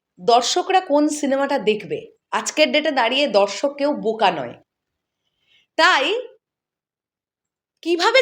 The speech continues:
ছবিটার প্রমোশন হবে সেটা প্রযোজনা সংস্থার ভাবা উচিত। আর যদি কনটেন্টে দম থাকে তবেই সেই প্রযো-,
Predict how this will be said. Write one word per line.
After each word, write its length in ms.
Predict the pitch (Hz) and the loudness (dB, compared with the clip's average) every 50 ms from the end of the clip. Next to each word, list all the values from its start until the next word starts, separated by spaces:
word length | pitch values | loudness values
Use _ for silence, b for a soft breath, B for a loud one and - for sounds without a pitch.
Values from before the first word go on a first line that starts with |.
| 523 - | 2 2
ছবিটার 340 | 403 370 440 440 466 494 480 - | 2 4 4 4 4 2 0 -2
প্রমোশন 380 | 370 359 381 440 440 - 494 453 466 | -2 -2 -2 -2 -2 0 0 2 4
হবে 120 | 466 508 494 | 4 4 4
সেটা 220 | - 453 466 523 523 523 | 4 2 0 -2 -2 0
প্রযোজনা 480 | - 349 349 302 381 392 370 415 392 381 | 2 2 4 6 4 4 4 4 2 2
সংস্থার 480 | 370 359 320 294 294 - - - 247 214 185 | 0 0 -2 -2 -2 -2 0 2 2 2 2
ভাবা 180 | 185 160 143 143 131 127 | 0 0 0 0 0 -2
উচিত। 220 | - - 147 - - _ _ _ B B B B B B B | -4 -10 -12 -12 -18 _ _ _ B B B B B B B
আর 160 | 202 240 262 240 | 0 2 2 0
যদি 160 | 311 330 359 403 403 - | -2 -2 -2 -2 0 2
কনটেন্টে 560 | 294 269 269 285 277 370 381 392 403 392 440 359 240 277 | 0 2 2 0 2 2 2 0 2 0 0 4 4 4
দম 120 | 277 285 311 330 | 4 4 0 -2
থাকে 160 | 349 381 427 466 466 - | -2 0 0 0 2 2
তবেই 280 | 311 285 277 311 349 403 427 | 4 4 4 6 6 6 6
সেই 180 | 427 - 466 453 403 | 6 4 4 4 4
প্রযো-, 260 | 349 330 311 - | 0 -2 -2 -4